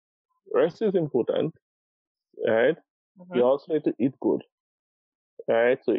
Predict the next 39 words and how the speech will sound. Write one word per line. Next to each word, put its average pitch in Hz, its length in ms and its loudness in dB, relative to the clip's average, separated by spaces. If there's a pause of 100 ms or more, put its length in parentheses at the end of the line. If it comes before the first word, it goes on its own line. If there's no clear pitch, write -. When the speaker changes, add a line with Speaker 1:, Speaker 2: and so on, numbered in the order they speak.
Speaker 1:
eat 139 160 -2
on 156 160 0
time. 127 460 0
I - 40 0
know 120 140 2
some 139 220 -2
people 135 200 -2
sacrifice 120 680 0
eating 117 440 0
because 107 320 0
they're 107 80 2
busy 107 360 0
coding 117 380 -2 (520)
or 113 140 2
Speaker 2:
Yeah. 107 80 4
Speaker 1:
you're 107 80 -2
busy 113 280 2
pursuing 110 520 0
whatever 107 340 0
you're 110 100 2
pursuing. 117 520 -2
As 110 140 0
a 107 100 0
young 131 360 2
person, 160 460 -2 (460)
you 117 100 2
want 110 160 2
to 131 80 2
feed 131 220 0
your 120 120 2
brain, 107 340 0 (480)
right? 117 340 2
So 127 100 -2
you 110 160 4
want 127 260 2
the 131 100 2
brain 123 220 2
have 123 200 -2
time 120 260 0